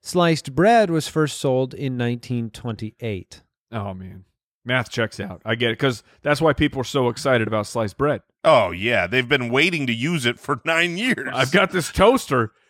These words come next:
Speaker 2: It's so impractical 'cause I
Speaker 3: I
Speaker 2: have to
Speaker 3: can't
Speaker 2: cut my own bread.
Speaker 3: I can't fit this loaf in. Um, <laughs> they're
Speaker 2: Which
Speaker 3: trying to jam it.
Speaker 2: <laughs> Uh, sir,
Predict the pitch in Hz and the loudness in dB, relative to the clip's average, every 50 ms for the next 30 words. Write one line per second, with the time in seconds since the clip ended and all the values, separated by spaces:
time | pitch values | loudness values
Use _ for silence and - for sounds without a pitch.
0 | _ - 160 151 - - - 269 262 226 196 175 147 - 220 233 240 208 - - | _ -8 -6 -6 -4 -2 0 2 4 4 4 4 4 2 2 4 2 2 -2 -6
1 | 262 - 143 131 - - 143 139 143 143 135 180 - - 143 131 - - - 247 | -10 -8 -8 -6 -4 -4 0 2 2 2 2 2 -2 -4 -6 -6 -2 2 4 4
2 | - - 156 156 165 165 170 175 170 156 139 160 170 - 240 - 127 113 139 160 | 4 4 2 2 2 2 2 0 0 -2 0 0 2 2 4 2 2 4 4 2
3 | 180 - - 196 220 240 220 - - 202 214 - - 196 175 160 180 190 214 226 | 2 4 2 2 2 2 0 2 2 2 2 4 2 0 0 2 4 4 4 4
4 | 233 170 285 349 392 427 440 339 139 117 - _ _ _ _ _ _ _ _ - | 4 6 6 8 8 8 6 4 0 -4 -10 _ _ _ _ _ _ _ _ -20
5 | - _ _ _ - - _ - 160 143 143 139 135 120 - - - - - - | -20 _ _ _ -20 -18 _ 2 4 6 6 6 4 2 -2 -8 -10 -8 -4 0
6 | - 208 208 - - 190 185 - - 226 247 - 330 214 180 147 254 196 233 320 | 2 4 4 4 4 2 -2 0 4 4 6 6 4 4 2 4 4 6 6 6
7 | 349 269 196 147 139 - - 214 247 180 - - _ _ - - - 196 196 190 | 4 4 2 0 0 -2 -4 -4 -4 -4 -4 -6 _ _ -4 2 6 6 6 6
8 | 180 - - 320 311 320 320 311 | 4 2 0 0 2 4 4 2